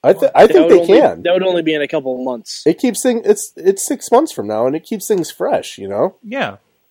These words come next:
Speaker 1: 'Cause you, I mean, they've shown that you can't, they can't carry the same, like, keep repeating the same storylines, 'cause
Speaker 3: Mm-hmm.
Speaker 1: it, things were starting to get dry leading up to WrestleMania, you know?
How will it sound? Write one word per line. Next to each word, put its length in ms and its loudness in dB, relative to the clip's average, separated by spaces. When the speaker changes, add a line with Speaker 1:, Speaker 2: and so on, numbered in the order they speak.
Speaker 1:
'Cause 220 4
you, 180 0
I 60 8
mean, 300 4
they've 180 4
shown 640 2
that 280 6
you 160 -6
can't, 460 0
they 120 0
can't 460 0
carry 540 0
the 160 0
same, 340 2
like, 200 0
keep 220 -6
repeating 440 -4
the 80 -6
same 240 -2
storylines, 760 -2
'cause 200 -2
Speaker 3:
Mm-hmm. 340 -12
Speaker 1:
it, 260 2
things 240 2
were 60 0
starting 260 4
to 80 -4
get 160 4
dry 360 2
leading 340 -6
up 100 -12
to 80 -14
WrestleMania, 580 -14
you 80 -6
know? 260 -4